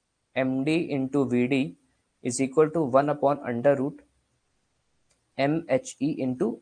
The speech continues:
वीएचई। Again, मैं root को root से हटा दूंगा, दोनों को जब रेसि-, रेसिप्रोकल लूंगा,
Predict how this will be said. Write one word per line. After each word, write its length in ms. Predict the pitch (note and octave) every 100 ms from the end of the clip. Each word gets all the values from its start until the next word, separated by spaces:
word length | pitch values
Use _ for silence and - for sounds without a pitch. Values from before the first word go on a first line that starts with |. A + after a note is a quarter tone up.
| A#2+
वीएचई। 760 | A#2+ B2 - A2 - - B2 _ _ _
Again, 200 | B2 C#3
मैं 180 | D#3 D#3
root 260 | C3+ D3+ D3
को 100 | D3+
root 200 | C#3+ D3
से 100 | D#3
हटा 260 | B2 B2+
दूंगा, 420 | C3+ C3 B2+ E3 - _ _ _ _ _ _ _ _ _ _ _ _ -
दोनों 220 | B2 C#3
को 120 | C#3+
जब 160 | C3 B2+
रेसि-, 280 | B2+ C#3+ A#2+
रेसिप्रोकल 520 | A#2 C#3+ C#3+ C#3 D#3
लूंगा, 340 | D3+ C#3+ E3